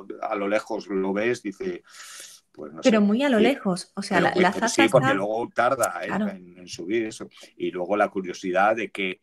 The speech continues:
Speaker 1: la voz de, en el original, de, que se oye diciendo, "Moisés, Moisés, descalza", tal, pues, el,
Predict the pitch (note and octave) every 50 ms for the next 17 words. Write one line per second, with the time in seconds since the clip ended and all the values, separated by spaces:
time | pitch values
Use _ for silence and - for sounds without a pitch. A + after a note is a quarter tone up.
0 | _ - A#2+ - E2 D#2 D2 - E2 F2 F#2 F#2 F2 - - _ G2+ F#2+ F#2 F2
1 | E2+ F2 F2 F2 F2 F2 F2 E2+ E2+ E2+ - - _ _ _ _ _ _ _ _
2 | _ _ _ _ _ _ _ _ _ - - - G2 F2+ F#2 F2 F2+ F2 F2 -
3 | - - F#2+ F#2 F2+ G2 G#2+ G#2+ G#2 G2 - _ _ - E2+ E2 D#2+ E2 D#2+ -
4 | _ _ - - D#2+ - - - E2+ F2+ F#2 F2+ F2 F#2 F#2 F#2 F#2 F#2 - -
5 | - E2+ F2 - E2+ D#2+ - F2+ F2 E2+ F2 E2+ F2 F2 F2 F2 F2+ F2 - -
6 | - - _ - F#2 F2 E2+ D#2+ D2+ - - E2 E2 E2 E2+ F2 E2+ E2+ E2+ E2+
7 | E2 - - E2 E2 D#2+ D#2 - - E2 E2+ F2 F2 - - - - - F2 F2
8 | E2 D#2 - D#2+ E2 - - E2+ E2+ E2+ E2+ E2 F2 F2+ E2 - - F2